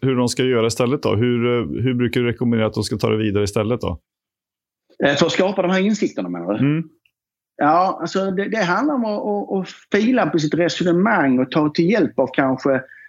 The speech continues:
Speaker 2: marknadsinformation. Det kan vara trender, det kan vara beteende, det kan vara ny teknik. Du vet, digitaliseringen har väl öppnat upp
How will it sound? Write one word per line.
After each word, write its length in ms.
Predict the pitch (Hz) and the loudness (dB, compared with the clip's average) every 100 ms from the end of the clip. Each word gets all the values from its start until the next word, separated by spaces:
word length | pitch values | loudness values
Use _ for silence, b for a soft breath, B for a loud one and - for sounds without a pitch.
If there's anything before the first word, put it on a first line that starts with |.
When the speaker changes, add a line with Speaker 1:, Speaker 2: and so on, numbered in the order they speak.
| B | B
Speaker 2:
marknadsinformation. 1300 | 120 151 208 - 123 143 120 - 107 98 - 127 104 110 | 2 2 0 -2 -2 2 0 0 -2 -2 0 0 2 2
Det 80 | |
kan 240 | 147 104 101 | 0 0 2
vara 100 | - | 0
trender, 720 | - - 190 226 220 135 117 | 0 0 2 4 4 4 2
det 100 | 143 | 0
kan 220 | - 175 | 0 0
vara 100 | 175 | 2
beteende, 920 | 165 160 - - 233 151 117 107 113 | 0 -2 -2 0 2 0 0 -2 -2
det 80 | 143 | -2
kan 160 | - 214 | 0 2
vara 100 | 185 | 4
ny 280 | 180 214 | 4 2
teknik. 800 | 147 196 - - 160 226 - - | 0 -4 -6 0 0 2 0 -2
Du 140 | - 143 | -4 -2
vet, 220 | 190 151 147 | -2 -2 0
digitaliseringen 1000 | 175 156 160 170 - 220 104 95 107 | 2 2 2 2 2 0 0 0 0
har 140 | 127 147 | 0 2
väl 200 | 175 180 | 2 2
öppnat 300 | 175 180 - | 0 -2 0
upp 160 | 185 | 0